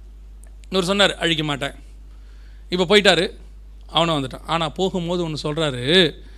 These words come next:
என்ன சொல்றாரு தெரியுமா? "பூமியின் சந்ததிகள் எல்லாம் ஆபிரகாமுக்குள் ஆசீர்வதிக்கிறவர்களாய் இருக்கிறபடியினாலே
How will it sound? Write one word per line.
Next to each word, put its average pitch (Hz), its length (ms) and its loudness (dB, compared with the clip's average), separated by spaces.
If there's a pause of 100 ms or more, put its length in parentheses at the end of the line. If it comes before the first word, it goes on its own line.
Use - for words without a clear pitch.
(200)
என்ன 170 140 -2
சொல்றாரு 151 260 -4
தெரியுமா? 147 460 -4 (760)
"பூமியின் 180 500 0
சந்ததிகள் 160 440 -2
எல்லாம் 139 400 -2 (680)
ஆபிரகாமுக்குள் 156 840 2
ஆசீர்வதிக்கிறவர்களாய் 147 600 -4
இருக்கிறபடியினாலே 131 920 -4